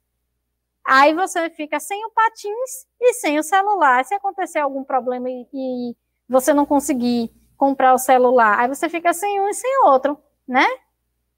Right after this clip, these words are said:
"Quem dá aos pobres, empresta a Deus." Por quê, pró? Porque, é, Deus é visto, né,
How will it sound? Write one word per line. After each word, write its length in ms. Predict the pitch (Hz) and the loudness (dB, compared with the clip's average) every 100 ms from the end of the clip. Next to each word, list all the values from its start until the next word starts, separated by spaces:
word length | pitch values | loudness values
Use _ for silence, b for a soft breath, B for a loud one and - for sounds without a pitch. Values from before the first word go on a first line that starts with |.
| _ _ - | _ _ -2
"Quem 280 | 427 440 | -2 0
dá 180 | 262 226 | 0 2
aos 220 | 226 254 - | 2 -2 -4
pobres, 800 | 254 240 240 247 349 392 - _ - | 0 2 2 0 -4 -6 -12 _ -8
empresta 920 | 381 427 - 247 240 269 - 339 - | -6 -8 -2 2 2 0 -2 -2 -2
a 220 | - 311 302 | 0 0 0
Deus." 720 | 233 226 233 226 190 196 - - | 0 0 2 0 -2 -6 -12 -6
Por 240 | 453 - | -6 -6
quê, 400 | - 285 320 311 311 | 0 2 4 2 0
pró? 540 | 226 214 208 208 202 202 _ b _ _ | 0 4 4 4 2 -2 _ b _ _
Porque, 840 | 370 392 - - 254 240 233 254 - _ _ 240 | 2 2 -2 0 2 2 0 -2 -8 _ _ -4
é, 960 | 240 240 240 233 220 214 202 196 180 - | 0 0 0 -2 -2 -4 -4 -6 -10 -10
Deus 520 | 220 220 262 285 302 | -4 4 4 4 0
é 120 | 285 | 0
visto, 520 | 247 240 285 - - | -2 -8 -10 -10 -10
né, 280 | 240 285 349 | -6 -4 -4